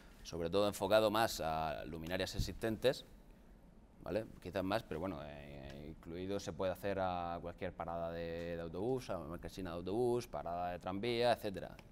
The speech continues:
El fin es poder adaptarlo a cualquier elemento y así poder, eh, llegar, lógicamente, a,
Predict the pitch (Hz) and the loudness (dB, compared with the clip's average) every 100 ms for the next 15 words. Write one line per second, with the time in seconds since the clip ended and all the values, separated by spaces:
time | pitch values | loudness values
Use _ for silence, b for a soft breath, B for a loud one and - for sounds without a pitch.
0 | - - - 98 107 - 92 95 101 98 | -16 -14 -8 -2 -2 -2 -4 0 2 2
1 | 113 110 113 85 82 98 92 - B B | 2 2 2 0 -6 -4 -4 -6 B B
2 | B - 92 104 - - - B B B | B -8 -4 -4 -6 -16 -20 B B B
3 | B B 80 78 85 87 87 92 101 87 | B B -10 -6 -2 2 4 4 4 2
4 | 82 80 82 98 - - 85 - 85 85 | 0 -4 -6 -8 -14 -12 -8 -4 -4 -4
5 | 92 92 85 64 52 | -4 -4 -6 -8 -12